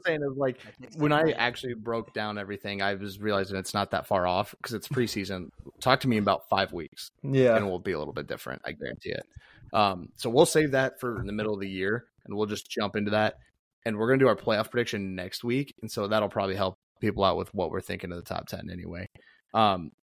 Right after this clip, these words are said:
Speaker 1: G five breakdowns. What we've done is we've taken two teams per person. We're gonna break down these group of five teams. Now, is this our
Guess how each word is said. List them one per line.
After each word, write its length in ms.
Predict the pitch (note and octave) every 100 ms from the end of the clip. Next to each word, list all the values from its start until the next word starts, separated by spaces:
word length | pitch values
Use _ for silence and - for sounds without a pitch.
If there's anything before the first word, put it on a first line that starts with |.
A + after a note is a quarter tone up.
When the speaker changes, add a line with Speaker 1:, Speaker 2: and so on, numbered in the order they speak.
| _
Speaker 1:
G 180 | - C#3+
five 380 | D#3+ C3 B2+ A#2+
breakdowns. 580 | A#2+ A#2 - F#2 F2 - -
What 300 | A2 D#3 F3+
we've 160 | E3
done 200 | B2+ A#2+
is 120 | A2+ A2+
we've 100 | G#2+
taken 440 | A2+ A2 G#2 G2
two 180 | - A#2+
teams 300 | A#2+ A2+ -
per 160 | A2
person. 480 | F#2+ C#3 C#3 C3 B2+ - _ -
We're 100 | B2
gonna 120 | A#2+
break 260 | G2+ A2+ A2+
down 220 | A#2 A2
these 160 | G#2+
group 180 | - G#2+
of 80 | A2
five 240 | G#2+ G2+
teams. 320 | - G#2 G2 -
Now, 160 | G2
is 100 | F#2
this 120 | G2+
our 120 | -